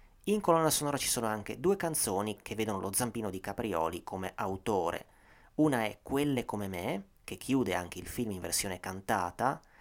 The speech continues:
da una voce femminile, e Vecchio mio, che sentiamo cantata invece da Tognazzi in una scena e la dedica al suo amato,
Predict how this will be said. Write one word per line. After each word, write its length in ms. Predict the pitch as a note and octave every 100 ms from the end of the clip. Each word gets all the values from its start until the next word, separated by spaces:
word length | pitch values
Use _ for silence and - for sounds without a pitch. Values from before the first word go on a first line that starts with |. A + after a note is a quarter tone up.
| -
da 120 | - G2
una 120 | F2+
voce 240 | F#2+ -
femminile, 560 | - D#3+ F#3+ A#2+ C3 -
e 100 | E3+
Vecchio 420 | E3+ F3 - D3
mio, 520 | A#2 G2 G2 F#2+ - _ - - - _
che 160 | E3+ -
sentiamo 480 | - D#3 C#3+ C3+ C3
cantata 380 | B2+ A#2+ A#2
invece 260 | A2 G#2+ A2
da 100 | G#2
Tognazzi 440 | G#2+ A#2 E2+ -
in 80 | F2
una 100 | G2
scena 580 | A2 - F2 E3+ F3 - - - - _
e 220 | G2+ - -
la 180 | G2
dedica 320 | F#2 F#2 F#2+ F#2
al 80 |
suo 220 | - A2 F#2
amato, 500 | F2 D2 C#2 -